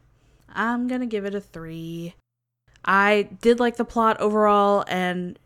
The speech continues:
after what you talked about with, with Gorr, Emily, I, I retract my statement that he was <laughs> interchangeable with other villains. Um, I did like that they developed his backstory,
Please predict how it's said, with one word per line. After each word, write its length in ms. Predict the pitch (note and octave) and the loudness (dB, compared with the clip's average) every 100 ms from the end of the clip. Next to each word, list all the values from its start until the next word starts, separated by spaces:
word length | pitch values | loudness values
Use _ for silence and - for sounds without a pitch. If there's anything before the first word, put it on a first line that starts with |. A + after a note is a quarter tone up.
| _ _ _ _ - | _ _ _ _ -4
after 260 | F#3+ - | -4 -2
what 120 | G3+ G3+ | 0 0
you 80 | |
talked 260 | G3+ G3+ G#3 | 0 -2 0
about 220 | G3+ G3 | 0 0
with, 280 | F#3+ F#3 - | 0 -4 -12
with 240 | F#3 F#3 | -8 -8
Gorr, 600 | - F3+ F#3 F#3 F3+ F3+ - _ _ | -4 -2 0 0 -2 -4 -10 _ _
Emily, 400 | F#3 F#3 F#3 F3+ | -6 -4 -2 -2
I, 160 | F3 F3+ _ - | -4 -6 _ -4
I 100 | G3 | -2
retract 560 | F#3+ F#3 - F#3+ - | -2 -4 -2 -2 -2
my 140 | G3 F3 | -8 -8
statement 400 | - F3 F3 F3 | -4 -4 -4 -4
that 160 | E3+ | -4
he 80 | F#3 | -2
was 120 | E3+ - | -4 -4
<laughs> 80 | |
interchangeable 680 | F3+ G#3+ - C4 A#3 A3+ A#3 | -6 -4 -2 0 2 2 6
with 120 | A3+ G3 | 8 6
other 280 | - G#3+ | 4 4
villains. 840 | G3+ G#3+ G3+ A3+ A3 B3 A#3+ - - - - - | 6 6 6 4 2 0 -6 -8 -16 -14 -14 -8
Um, 220 | - F3 - | 0 0 0
I 100 | F#3 | 0
did 260 | G3 F#3 | 0 0
like 240 | F#3 F3+ F3+ | 0 -2 -2
that 140 | F3 | -4
they 120 | F3 | -4
developed 400 | E3+ E3 D#3+ D#3+ | -4 -4 -4 -4
his 160 | E3 D#3+ | -6 -4
backstory, 840 | D#3 D#3+ - - F3 F3 F3 F3+ | 0 -2 -2 -4 0 0 0 -4